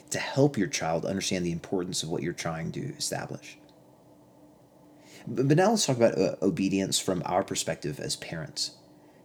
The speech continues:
Th-, there's a couple of things that, that we need to ensure that we are doing to help set a good environment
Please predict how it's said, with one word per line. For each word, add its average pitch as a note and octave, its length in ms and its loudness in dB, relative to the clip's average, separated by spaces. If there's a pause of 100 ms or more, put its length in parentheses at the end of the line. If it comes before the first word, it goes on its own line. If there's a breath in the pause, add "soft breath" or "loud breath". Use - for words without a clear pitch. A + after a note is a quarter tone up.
Th-, G#2+ 200 6
there's A#2 160 6
a - 20 -2
couple D3+ 180 4
of B2+ 60 6
things F#2 280 2
that, D#2 140 -2
that - 180 0
we A#2+ 220 6
need G#2 220 4
to F2+ 140 0
ensure F#2+ 460 2
that - 180 0
we G#2+ 340 4
are - 180 0
doing D#2+ 500 -6 (340 soft breath)
to - 100 -2
help - 240 -2
set A2 220 2
a F2+ 100 2
good F2+ 280 2
environment F2 920 -4